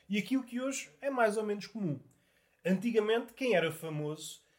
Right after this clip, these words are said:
devia-se normalmente a uma espécie de habilidade, a uma espécie de talento, e a fama surgia como uma espécie de prémio. Prémio esse que, o mais das vezes, é também um veneno.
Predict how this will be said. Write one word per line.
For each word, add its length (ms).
devia-se 680
normalmente 680
a 60
uma 120
espécie 480
de 80
habilidade, 580
a 40
uma 120
espécie 460
de 80
talento, 640
e 140
a 60
fama 320
surgia 500
como 200
uma 120
espécie 560
de 160
prémio. 560
Prémio 460
esse 400
que, 400
o 80
mais 300
das 180
vezes, 540
é 120
também 380
um 80
veneno. 460